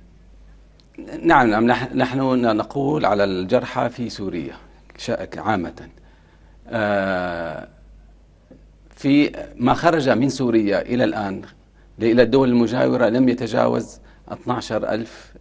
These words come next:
إلى ثلاثة عشر ألف جريح، لم يتجاوز العدد ثلاثة عشر ألف جريح فقط. كل الجرحى، آه، تم تطبيبهم وإجراء لهم ال-، الجراحة في الداخل، وحتى أكثر الجرحى الذين يصلون إلى الخارج، آه،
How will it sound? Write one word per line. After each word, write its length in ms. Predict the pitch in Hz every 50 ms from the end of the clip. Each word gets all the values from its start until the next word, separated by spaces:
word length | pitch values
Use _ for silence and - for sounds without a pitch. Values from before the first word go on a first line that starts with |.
| - -
إلى 240 | - 113 107 104 95 -
ثلاثة 220 | 107 104 - 131
عشر 200 | 110 - - 113
ألف 140 | 92 95 87
جريح، 320 | 98 98 95 101 98 - -
لم 220 | 101 101 123 131 135
يتجاوز 400 | 127 123 120 110 113 110 107 101
العدد 380 | 95 92 92 101 101 98 90
ثلاثة 200 | - 107 - -
عشر 220 | 110 101 - 117 98
ألف 100 | 95 87
جريح 380 | 87 92 87 95 101 - -
فقط. 280 | - - - - - - - - - - - - - - - - - - - - -
كل 380 | - 170 175 165 156 151 - - - -
الجرحى، 760 | 127 123 117 107 98 131 127 120 - - 139 135 135 127 - -
آه، 280 | - 107 101 95 90 85 - - - -
تم 420 | 143 127 123 117 110 101 95 95 - - - - - - - - -
تطبيبهم 720 | - 110 - - 104 117 120 113 117 117 117 117 113 107
وإجراء 380 | 101 - 98 98 113 110 113 101
لهم 300 | 110 113 98 107 104 -
ال-، 320 | - 95 87 87 85 85
الجراحة 680 | - - - 101 104 95 92 107 113 117 113 - - 107
في 140 | - -
الداخل، 420 | 104 87 90 95 85 - - - 104
وحتى 360 | 107 - - 170 - - -
أكثر 340 | 117 - - - - 123 113
الجرحى 360 | 104 95 117 104 - - 107
الذين 340 | 98 98 98 95 107 107 104
يصلون 480 | 101 98 - - 110 110 110 101 85
إلى 420 | - - 110 107 92 82 76 - - -
الخارج، 680 | 101 101 92 - - 120 113 113 117 123 127 123 - - - - - - - - 208 202
آه، 280 | 196 202 98 95 92 -